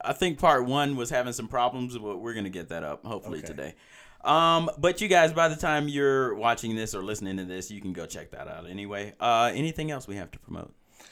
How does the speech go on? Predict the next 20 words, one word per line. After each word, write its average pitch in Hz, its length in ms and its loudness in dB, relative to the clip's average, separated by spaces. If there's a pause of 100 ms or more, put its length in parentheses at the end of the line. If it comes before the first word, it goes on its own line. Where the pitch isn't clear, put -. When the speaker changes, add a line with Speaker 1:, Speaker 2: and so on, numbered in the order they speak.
(480)
Speaker 2:
Oh, 139 240 0
geez. 123 460 -4
You 156 140 4
know 190 160 12
what? 185 560 10
We've, 165 360 -2 (120)
Speaker 1:
Do 143 60 4
Speaker 2:
uh, 139 340 8 (100)
Speaker 1:
it. 101 60 -16
Do 113 200 -2
it. - 180 -4 (180)
Speaker 2:
Whatever 170 480 2
Creams 175 420 -2
Your 151 100 -2
Twinkie, 151 460 -6
or 117 140 -2
W 135 420 0
C 135 260 0
Y 123 340 2
T, 120 280 -6